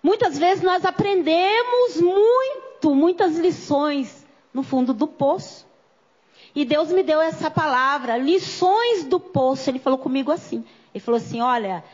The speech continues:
é, eu quero que você leve a igreja, a minha igreja, as lições do poço." Porque o poço também ensina. Amém? Aleluia, Jesus.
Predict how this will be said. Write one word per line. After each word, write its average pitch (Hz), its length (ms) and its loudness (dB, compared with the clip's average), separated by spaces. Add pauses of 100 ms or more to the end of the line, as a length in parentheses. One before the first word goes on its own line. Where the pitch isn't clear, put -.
(280)
é, 208 340 0
eu 233 100 -2
quero 254 300 -2
que 269 100 -10
você 277 800 0 (300)
leve 330 420 0
a 330 260 0
igreja, 269 440 0
a 269 40 -2
minha 403 300 4
igreja, 311 680 0 (280)
as 294 200 -2
lições 427 760 0
do 453 140 0
poço." - 460 -2 (720)
Porque 330 180 -2
o 330 80 0
poço 349 320 0
também 320 340 0
ensina. 214 640 -6 (840)
Amém? 320 480 -2 (1080)
Aleluia, 190 580 -4
Jesus. 175 760 -10